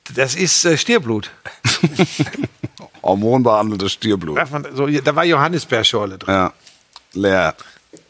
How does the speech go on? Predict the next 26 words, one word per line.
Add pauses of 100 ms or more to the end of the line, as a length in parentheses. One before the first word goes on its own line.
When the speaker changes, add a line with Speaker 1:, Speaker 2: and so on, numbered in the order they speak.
(1200)
Speaker 2:
Ja, (580)
für
Dortmund
wichtiges
Spiel.
Speaker 1:
Ja. (480)
Speaker 2:
Es
Speaker 1:
Also
Speaker 2:
geht
ums
Weiterkommen
in (120)
der, (720)
äh, (560)
naja,
Champions
League
wissen
wir
noch
nicht.
Also
erstmal
ums
internationale
Überwintern.